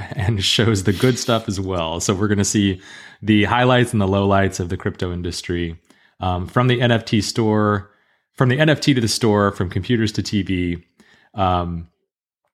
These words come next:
we're, we're gonna really see how this space is moving very quickly. And so I, I know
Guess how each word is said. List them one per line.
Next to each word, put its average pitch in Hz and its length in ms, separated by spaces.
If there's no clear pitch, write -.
we're, 107 240
we're 107 140
gonna 101 140
really 95 280
see 98 500
how 95 280
this 90 220
space 90 600
is 87 200
moving 90 380
very 87 320
quickly. 90 580
And 95 220
so 95 500
I, 104 60
I 107 180
know 107 240